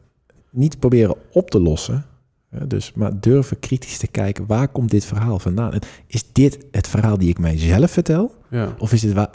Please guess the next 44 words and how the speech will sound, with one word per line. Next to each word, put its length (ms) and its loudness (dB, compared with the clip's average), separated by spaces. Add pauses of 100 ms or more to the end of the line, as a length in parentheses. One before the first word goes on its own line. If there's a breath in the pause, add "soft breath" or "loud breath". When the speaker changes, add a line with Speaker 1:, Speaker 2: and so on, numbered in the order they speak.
Speaker 1:
waarheid 600 2
die 220 0 (260)
echt 240 0
waarheid 320 2
is?" 180 2
En 80 -2
ik 120 0
zeg 140 0
al, 60 2
de 80 0
waarheid 320 2
is 100 -2
wat 120 -2
je 80 -2
zelf 200 0
vertelt, 420 -2
maar 160 0
Speaker 2:
Ja. 120 0 (560 loud breath)
Speaker 1:
ja, 300 -8
de 140 -8
meeste 320 2
mensen 200 0
zijn 140 0
zichzelf 520 -4 (460)
fairy 280 0
tales 280 -2
aan 60 -6
het 80 -4
vertellen. 480 -2
Speaker 2:
Ja, 220 2
want 280 -2
zit 280 -2
het, 280 -10 (260)
zit 320 -4
het 100 -18
er 120 -2
hem 160 -4
voornamelijk 640 -2
in, 180 -4
als 160 -8
je 80 -12
dit 180 -8
wil 160 -6
oplossen, 600 -8